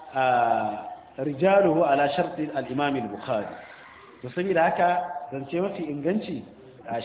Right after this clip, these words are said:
shine ma'anan wannan hadisin ya inganta. Cewa in dai mutum bai samu ruwa ba, baya dacewa ya daina yin ibada kwata-kwata, ya ce saboda rashin ruwa. Babu ruwa, addini ya yassare maka hanyoyin yin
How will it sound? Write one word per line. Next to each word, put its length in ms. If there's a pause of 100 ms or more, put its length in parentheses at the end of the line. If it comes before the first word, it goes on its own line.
shine 320
ma'anan 320
wannan 240
hadisin 480
ya 160
inganta. 480 (560)
Cewa 160
in 240
dai 80
mutum 400
bai 160
samu 320
ruwa 320
ba, 140 (500)
baya 480
dacewa 640
ya 160
daina 320
yin 240
ibada 480
kwata-kwata, 560 (720)
ya 80
ce 160
saboda 400
rashin 320
ruwa. 240 (560)
Babu 320
ruwa, 400
addini 560
ya 160
yassare 480
maka 240
hanyoyin 560
yin 160